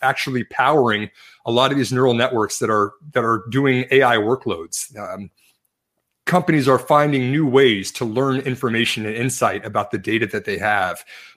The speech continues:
But that requires a lot of power and a lot of processing. And nvidia has been the first wave of doing that through G P Us. But the insight on this one,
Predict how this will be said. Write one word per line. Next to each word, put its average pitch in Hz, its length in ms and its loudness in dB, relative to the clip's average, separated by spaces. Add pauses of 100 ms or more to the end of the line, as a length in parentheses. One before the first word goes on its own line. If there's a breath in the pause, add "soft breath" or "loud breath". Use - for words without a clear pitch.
But 107 140 -2
that 156 140 2
requires 151 460 4
a 127 60 4
lot 120 260 4
of 139 100 2
power 123 360 2
and 113 80 -4
a 107 40 -4
lot 110 200 2
of - 80 -8
processing. 104 720 -4 (340 soft breath)
And 123 240 0
nvidia 196 220 4
has 147 160 2
been 135 160 2
the 113 80 -2
first 143 340 -2
wave 120 400 0
of 98 160 -10
doing 107 320 -4
that 90 280 -8 (140)
through 123 180 -2
G 113 180 -4
P 107 160 -10
Us. 95 580 -8 (540 soft breath)
But 143 320 2 (300)
the 156 340 2
insight 160 520 4
on 123 200 0
this 185 200 -4
one, 117 320 -4